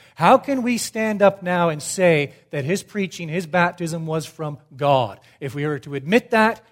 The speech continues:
we would be opening ourselves to public ridicule and public embarrassment.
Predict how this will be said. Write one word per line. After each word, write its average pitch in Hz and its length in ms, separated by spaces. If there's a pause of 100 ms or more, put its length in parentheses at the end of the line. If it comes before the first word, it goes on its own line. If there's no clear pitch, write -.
(200)
we 185 180
would 180 100
be 170 140
opening 180 340
ourselves 165 380
to - 40
public 160 380
ridicule 147 680
and 135 160
public 127 300
embarrassment. 123 640